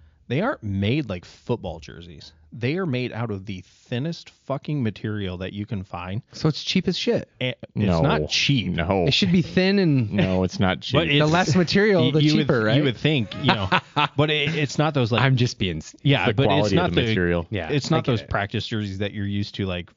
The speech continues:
Speaker 2: Those
Speaker 1: football,
Speaker 2: little,
Speaker 1: lacrosse, where they can take a
Speaker 2: the little
Speaker 1: beating.
Speaker 2: tutu is, like, a hundred dollars.
Speaker 1: Yeah,
Speaker 2: <laughs>
Speaker 1: and so those rip every two weeks. So now you gotta
Speaker 2: Oh,
Speaker 1: go
Speaker 2: they
Speaker 1: buy
Speaker 2: rip.
Speaker 1: new ones,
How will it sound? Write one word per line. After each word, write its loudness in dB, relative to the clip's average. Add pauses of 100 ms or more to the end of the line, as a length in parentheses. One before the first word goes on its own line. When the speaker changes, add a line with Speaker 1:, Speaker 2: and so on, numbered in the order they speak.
Speaker 2:
Those -2
Speaker 1:
football, 0
Speaker 2:
little, -10
Speaker 1:
lacrosse, -8
where -4
they -2
can -2
take -6
a -2
Speaker 2:
the 2
little 2
Speaker 1:
beating. 0
Speaker 2:
tutu 2
is, 0
like, 0 (160)
a -2
hundred 2
dollars. 2
Speaker 1:
Yeah, -2 (160)
Speaker 2:
<laughs> -2
Speaker 1:
and 2
so 0 (140)
those 0
rip -2 (380)
every -4
two -4
weeks. -14
So -6
now -6
you -2
gotta 0
Speaker 2:
Oh, -2
Speaker 1:
go 0
Speaker 2:
they -6
Speaker 1:
buy 2
Speaker 2:
rip. -6 (480)
Speaker 1:
new 0
ones, -6